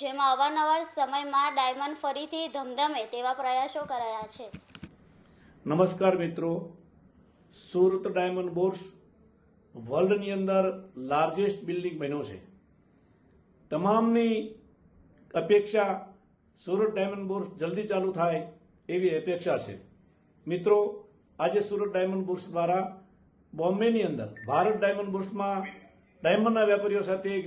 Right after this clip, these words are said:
Speaker 2: મીટિંગ કરવામાં આવી હતી. મીટિંગની અંદર એક હજારથી વધારે લોકો ઉપસ્થિત રહ્યા હતા અને અમે એમને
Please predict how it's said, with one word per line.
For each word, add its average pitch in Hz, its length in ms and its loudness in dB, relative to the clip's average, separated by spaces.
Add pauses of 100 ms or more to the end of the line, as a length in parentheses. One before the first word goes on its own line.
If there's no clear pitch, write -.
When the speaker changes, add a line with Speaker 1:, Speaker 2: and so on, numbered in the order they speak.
Speaker 2:
મીટિંગ 185 280 -4
કરવામાં 202 360 -2
આવી 202 200 0
હતી. 208 200 -2 (600)
મીટિંગની 214 560 0
અંદર 175 220 0 (480)
એક 214 220 6 (320)
હજારથી 208 360 0
વધારે 202 300 -2
લોકો 202 140 -6 (120)
ઉપસ્થિત 180 380 -10
રહ્યા 202 280 0
હતા 208 180 0 (840)
અને 202 220 0 (640)
અમે 208 220 0 (120)
એમને 214 220 2